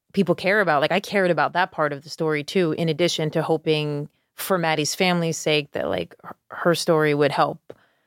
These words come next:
young kids struggling. But it was,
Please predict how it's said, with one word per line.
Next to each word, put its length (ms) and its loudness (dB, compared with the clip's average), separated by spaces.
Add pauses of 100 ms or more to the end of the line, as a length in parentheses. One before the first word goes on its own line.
(340)
young 240 2
kids 460 2
struggling. 640 -2 (360)
But 320 0 (1500)
it 120 4
was, 540 -2